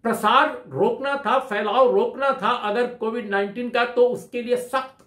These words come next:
कदम उठाए जाने चाहिए। लेकिन हम तो कुंभ मनाने में लगे थे, और उस कुंभ के कारण कितनी तबाही मची, इसके सबूत मध्य प्रदेश से लेकर के उत्तराखंड और उत्तर प्रदेश से लेकर झारखंड,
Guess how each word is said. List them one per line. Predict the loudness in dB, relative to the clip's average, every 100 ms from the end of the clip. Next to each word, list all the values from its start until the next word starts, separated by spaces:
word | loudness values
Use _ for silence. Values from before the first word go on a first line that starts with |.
| _ _ _ _ -2
कदम | 2 2
उठाए | -2 -4 0 0
जाने | 0 -4
चाहिए। | -8 -8 -4
लेकिन | -2 -2 -2
हम | -6
तो | -6
कुंभ | -6 -2 4 6
मनाने | 4 -2 -6
में | -6
लगे | -8 -4 -4 -6
थे, | -16 -20 _ _ _ _ -4
और | 0
उस | 0 -2 -8 -4
कुंभ | -2 -2 -4 0
के | 0
कारण | 0 -4 -2 -2 -4
कितनी | -8 -10 -4 -4
तबाही | -2 -2 -2 -2 -4
मची, | -8 -10 -10 -12 _ _ -16
इसके | -10 0 0
सबूत | 2 -2 0 -2 -4 -18 _ _
मध्य | -4 0 0
प्रदेश | -2 -2 -2 -4
से | -6
लेकर | -6 -6 -4 -6 -6
के |
उत्तराखंड | -10 -8 -6 -6 -4 -4 -4 -8 -14 _ _ _ _
और | 2 4 6 4 -4 -20 _ _ _ _ _ _ _ _ _ -10
उत्तर | -10 4 4 4
प्रदेश | -2 -2 -4
से | -6 -6
लेकर | -6 -6 -6
झारखंड, | -6 -8 -8 -6 -4 -4 -8